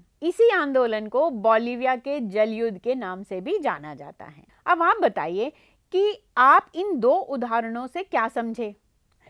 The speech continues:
क्या आपको समझ में आया कि किस प्रकार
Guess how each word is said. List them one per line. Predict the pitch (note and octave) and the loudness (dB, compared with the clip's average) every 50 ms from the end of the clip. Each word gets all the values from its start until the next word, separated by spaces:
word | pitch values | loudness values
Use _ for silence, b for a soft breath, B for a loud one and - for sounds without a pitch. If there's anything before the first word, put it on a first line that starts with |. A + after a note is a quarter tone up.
| b _ _ - | b _ _ 4
क्या | D#4 E4 | 6 6
आपको | G4 F4 F4 F#4 - - G#4 A#4+ | 6 6 6 2 2 0 -2 -2
समझ | - F#4+ C4+ C4 D4 D4+ D4+ | 0 -2 -2 -2 -2 -2 -2
में | D#4+ F#4 F4+ | 0 0 0
आया | D#4+ C4+ A#3+ A#3+ B3+ C4+ D#4 | 0 0 0 -2 -2 -2 -4
कि | E4+ - G4 G#4 | -4 -4 -6 -6
किस | G#4 - _ _ F4+ A#4 A#4 | -6 -8 _ _ -2 -2 -2
प्रकार | - _ - C#4+ C4 B3 A#3 - A#3 G#3+ G#3+ G#3+ B3+ E4+ | -2 _ -6 -4 -4 -4 -4 -6 -6 -6 -4 -4 -6 -8